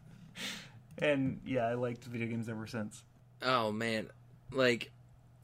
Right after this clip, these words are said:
Speaker 2: I had, see, I, it might be the N E S is what really got me into gaming. 'Cause, like, my family had all, all of the best N E S games. Like, we had Super Mario one, two, three, Contra, Zelda, Final Fantasy, uh,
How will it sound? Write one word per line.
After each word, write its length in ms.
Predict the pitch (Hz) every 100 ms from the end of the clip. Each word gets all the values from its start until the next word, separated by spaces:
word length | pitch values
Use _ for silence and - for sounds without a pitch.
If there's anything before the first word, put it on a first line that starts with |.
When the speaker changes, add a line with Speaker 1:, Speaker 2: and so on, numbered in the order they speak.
| - 120
Speaker 2:
I 120 | 151
had, 360 | 165 151 -
see, 320 | - 170 160 - -
I, 140 | 85 - -
it 180 | 143 127
might 280 | 113 123
be 100 | 127
the 140 | 123 123
N 80 | 123
E 100 | 117
S 200 | 117 107
is 140 | 110
what 260 | 113 92 104
really 240 | 110 113
got 160 | 113 110
me 100 | 110
into 140 | 107
gaming. 520 | 104 104 107 110 113 - - -
'Cause, 160 | 135 127
like, 240 | 120 - -
my 220 | 123 139
family 480 | 147 151 135 143 151
had 300 | 143 117 110 -
all, 240 | 110 120 135
all 340 | 123 135 156 151
of 120 | 143
the 80 | 151
best 300 | 160 156 170
N 140 | 180
E 80 | 190
S 160 | 185
games. 400 | - 139 107 107
Like, 100 | 107 123
we 80 |
had 140 | 127 110
Super 220 | - 135
Mario 320 | 139 135 127
one, 220 | 120 131
two, 200 | 135 139
three, 440 | 135 135 143 127 107
Contra, 640 | 131 131 135 135 123 113 - - - -
Zelda, 840 | 107 127 139 127 123 117 107 98 - - - -
Final 260 | 135 135 135
Fantasy, 840 | 139 131 127 - 123 110 104 98 - - - - - 104
uh, 420 | 104 95 95